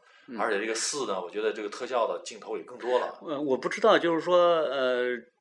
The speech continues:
Speaker 1: 中国观众啊，就是非常欢迎这个，这个，这个电影。我那个在影院里也能看到啊，就，就是说结束的时候灯一亮啊，
Speaker 2: 嗯。
Speaker 1: 然后我看那个我前排的那个女孩儿什么的，也是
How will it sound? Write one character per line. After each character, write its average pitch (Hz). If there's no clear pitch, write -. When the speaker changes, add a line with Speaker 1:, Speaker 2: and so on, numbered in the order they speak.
Speaker 1:
中 180
国 147
观 139
众 120
啊， 95
就 117
是 107
非 180
常 127
欢 127
迎 123
这 127
个， 110
这 -
个， 107
这 113
个 110
电 107
影。 98
我 101
那 143
个 120
在 117
影 117
院 160
里 117
也 127
能 131
看 135
到 85
啊， 80
就， 117
就 139
是 123
说 131
结 135
束 160
的 110
时 98
候 101
灯 147
一 151
亮 156
啊， 82
Speaker 2:
嗯。 101
Speaker 1:
然 131
后 123
我 113
看 135
那 117
个 107
我 104
前 127
排 113
的 107
那 107
个 107
女 104
孩 101
儿 107
什 101
么 101
的， 95
也 95
是 107